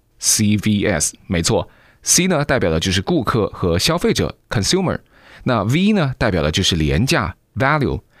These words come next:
S 呢，代表的就是商店，store。所以这个商店的名字啊，当时就是消费者廉价商店。它的创办人之一呢，就是斯坦利·戈德斯坦。一九三四年六月五号，斯坦利·戈德斯坦出生在罗德岛的温索克市。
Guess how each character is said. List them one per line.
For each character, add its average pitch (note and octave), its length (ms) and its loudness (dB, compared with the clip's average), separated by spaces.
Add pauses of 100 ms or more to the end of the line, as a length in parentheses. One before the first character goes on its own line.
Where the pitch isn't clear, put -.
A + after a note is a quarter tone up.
(280)
S - 300 0
呢， F2 120 2
代 F2+ 160 -2
表 D#2+ 140 0
的 D2 80 0
就 E2+ 140 0
是 D#2 120 0
商 D#3 240 2
店， E3 240 0 (140)
store。 C#3 440 0 (280)
所 F#3 180 2
以 D#3+ 80 2
这 D#3+ 140 2
个 C#3 60 2
商 F3 180 0
店 G3 140 0
的 A#2+ 60 0
名 F#2+ 140 0
字 G#2+ 140 0
啊， F2 140 0
当 A#2 140 0
时 A2+ 120 0
就 G2+ 140 0
是 F2+ 280 2
消 F3+ 300 2
费 F#3+ 160 0
者 F2+ 320 -2
廉 - 240 0
价 E3+ 180 0
商 A#2+ 220 0
店。 C#3+ 220 0 (560)
它 F#3+ 140 2
的 E3+ 80 0
创 C3 180 0
办 A#2 140 2
人 F#2 100 0
之 A2+ 160 2
一 A2+ 100 2
呢， G2+ 260 -2
就 A#2 120 0
是 G2+ 300 0 (140)
斯 - 180 0
坦 F#2 260 0
利· A2+ 220 0
戈 B2 160 0
德 F2+ 140 0
斯 G#2+ 140 2
坦。 - 200 -2 (340)
一 - 120 2
九 C#3 160 2
三 F3 180 0
四 F3 120 0
年 B2+ 140 2
六 D#3 140 2
月 B2+ 80 2
五 D2+ 180 0
号， C3 360 0 (100)
斯 - 160 2
坦 G2 180 0
利· G#2+ 140 2
戈 A#2 140 2
德 A2 100 2
斯 B2 160 0
坦 F2+ 220 0
出 A2+ 160 2
生 A2+ 180 0
在 A2 160 0
罗 G2+ 160 2
德 D3+ 160 0
岛 F2+ 160 0
的 F2 320 0
温 D#3 140 0
索 - 180 0
克 C#3 240 0
市。 - 260 0